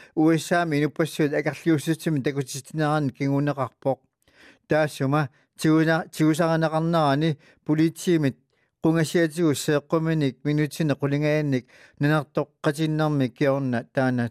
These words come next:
тоқувоқ. Иллуиннарсуутит маана аторнеқартартут улориалангиннерусуни таасернеқарнissaат У С А президентип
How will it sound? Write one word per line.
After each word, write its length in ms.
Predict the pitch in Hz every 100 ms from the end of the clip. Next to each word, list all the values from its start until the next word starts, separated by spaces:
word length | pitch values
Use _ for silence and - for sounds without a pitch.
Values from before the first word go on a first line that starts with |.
| -
тоқувоқ. 560 | 131 - 120 110 113 - _ _ _ _ _ - - -
Иллуиннарсуутит 1120 | 175 - 214 208 208 208 - 175 156 - 170 160
маана 340 | 165 180 156
аторнеқартартут 920 | 151 170 170 185 180 151 - - 165 - _ - _ -
улориалангиннерусуни 1300 | 190 185 202 208 202 208 208 208 202 202 180 196 160
таасернеқарнissaат 1300 | - 160 156 175 170 160 170 170 170 156 156 135 -
У 240 | 175 160
С 140 | 156 175
А 200 | 151 135
президентип 680 | 143 139 165 151 - 131